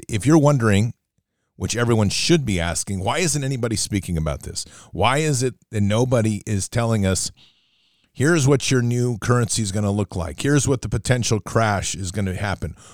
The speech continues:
You should be stocking up on food. We need to stop the VAX. We need to stop the C B D C that is designed to be a hackable digital currency that we can control your lives with.'"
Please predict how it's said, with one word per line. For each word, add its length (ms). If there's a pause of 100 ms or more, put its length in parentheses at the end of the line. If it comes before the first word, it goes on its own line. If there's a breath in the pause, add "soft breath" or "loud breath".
(400 loud breath)
You 200
should 200
be 80
stocking 520
up 120
on 200
food. 400 (200 loud breath)
We 140
need 160
to 60
stop 380
the 80
VAX. 440
We 80
need 140
to 60
stop 380
the 80
C 200
B 160
D 120
C 220
that 140
is 100 (160)
designed 480
to 80
be 180
a 80
hackable 600 (240 soft breath)
digital 360
currency 460
that 120
we 140
can 140
control 340
your 140
lives 380
with.'" 280